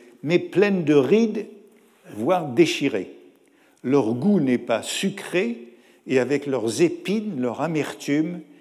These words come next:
elles se refusent à être simplement goûtées. Il leur manque cette harmonie, toujours l'idée que ces œuvres tardives cassent l'harmonie,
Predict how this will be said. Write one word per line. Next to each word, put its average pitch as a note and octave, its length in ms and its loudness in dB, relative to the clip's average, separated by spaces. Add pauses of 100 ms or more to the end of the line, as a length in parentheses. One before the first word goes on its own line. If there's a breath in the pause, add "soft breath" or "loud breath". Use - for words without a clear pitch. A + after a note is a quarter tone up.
(160 loud breath)
elles A#2 140 -10
se - 140 -6
refusent C#3 580 -2
à B2+ 120 0
être C3+ 300 -4
simplement A#2 720 -6
goûtées. A2+ 580 -6 (840 loud breath)
Il C3+ 180 -4
leur C#3 220 2
manque C3 380 -2
cette - 320 -8
harmonie, B2 640 -2 (340)
toujours A2 280 -10
l'idée G2+ 340 -8
que G#2 260 -12
ces G#2 260 -16
œuvres A#2 140 -10
tardives G#2+ 500 -10 (400 loud breath)
cassent - 460 -10 (140)
l'harmonie, G#2 600 -8